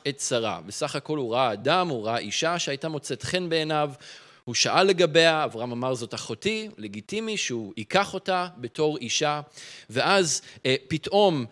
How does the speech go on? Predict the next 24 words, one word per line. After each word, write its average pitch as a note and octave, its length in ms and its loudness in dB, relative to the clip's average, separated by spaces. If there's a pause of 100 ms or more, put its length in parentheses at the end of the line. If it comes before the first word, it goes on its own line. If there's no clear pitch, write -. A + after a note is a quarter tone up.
(160)
הוא, D#3+ 300 8
אה, C#3 220 4
מקבל D3 560 2
חלום D#3+ 600 2
בלילה C#3 540 2
שבו B2+ 320 -4
אלוהים D3+ 400 -2
מתגלה C#3 640 2 (380)
לאבימלך D#3 920 2
בשמו D#3+ 680 0 (100)
של G#3+ 340 2 (100)
אברהם, C3 720 0 (300)
ומזהיר D#3 680 0
אותו F3+ 320 0
מלגעת B2 600 -2
בשרה. A#2 500 -2
אם A2 100 -6
אתם A#2+ 260 0 (220)
זוכרים C3 460 -2
בפסוק C3 480 -4
שלוש D#3 500 2
בפרק D3 300 -2
עשרים D#3+ 340 -4
ואחד, C#3+ 380 2